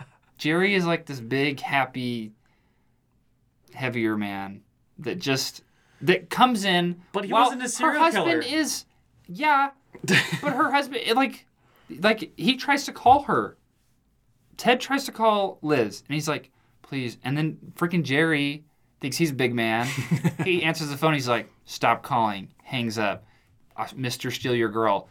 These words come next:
Speaker 2: He was gone for, what, like, a few weeks? He was gone for, like, a couple months. But still, I think Jerry moved too fast. And then to make matters worse, Jerry's not real.
Speaker 1: <laughs>
Speaker 2: He's not real. We're all wrapped up in this <laughs> crap,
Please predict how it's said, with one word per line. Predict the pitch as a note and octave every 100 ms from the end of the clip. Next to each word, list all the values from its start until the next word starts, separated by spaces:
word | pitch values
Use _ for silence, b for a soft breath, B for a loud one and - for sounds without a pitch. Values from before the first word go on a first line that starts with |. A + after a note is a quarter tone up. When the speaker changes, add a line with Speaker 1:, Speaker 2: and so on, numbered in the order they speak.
| b
Speaker 2:
He | -
was | C#4+ C#4
gone | A#3+ B3
for, | - A#3
what, | A3+
like, | G3 E3
a |
few | - G3
weeks? | F#3 G#3 A3+ - - - - - _ _ _ -
He |
was | D3
gone | B2+ A2
for, | G#2+
like, | G2+ G#2 -
a |
couple | - F#2
months. | F#2 F#2 - _
But | C#3+ -
still, | - F3 D#3 A2 - _ -
I | F#3
think | F#3+ E3+ -
Jerry | C3 B2+
moved | A#2+ A#2 B2+
too |
fast. | B2 A2+ G#2 - _ b b
And | C3+ C#3+
then |
to | C3+
make | C#3+ E3 F3
matters | E3+ E3
worse, | C3+ C3+ B2+ - b b -
Jerry's | G#3 G#3+ G#3 G#3
not | F#3+ F#3
real. | F3+ F3+ D3 A2 G#3+ G#3+ - E3+
Speaker 1:
<laughs> | - C#3 - G3+
Speaker 2:
He's | F#3+
not | G#3 G#3+
real. | G3+ F#3 C3 G2 _ B B
We're | E3
all | F#3
wrapped | F#3+ G3+ G3+
up | F#3
in | F3+
this | F3
<laughs> | -
crap, | - G3+ F3+